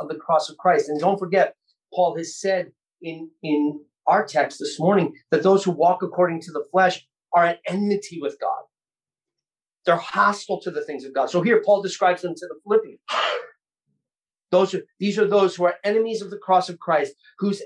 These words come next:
end is destruction, whose God is their belly. Their God is their belly. That is,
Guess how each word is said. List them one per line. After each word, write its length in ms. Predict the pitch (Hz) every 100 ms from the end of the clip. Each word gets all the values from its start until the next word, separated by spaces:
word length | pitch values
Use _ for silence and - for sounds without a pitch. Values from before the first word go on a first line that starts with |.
| -
end 320 | 202 220 247
is 200 | 220 208
destruction, 800 | - 202 - 190 185 185 165 147 - _
whose 280 | 208 - - -
God 580 | 170 180 202 220 233 220 -
is 280 | 196 185 -
their 300 | 175 156 - -
belly. 500 | 160 151 117 - _ _ _ _ _ _ _ _ _ _ _ _ _ _ _ _ _ _ _ _ _
Their 200 | 165 156 -
God 360 | 185 190 214
is 160 | 220 190
their 140 | 190
belly. 420 | 131 156 151 127 127
That 160 | 170
is, 160 | 170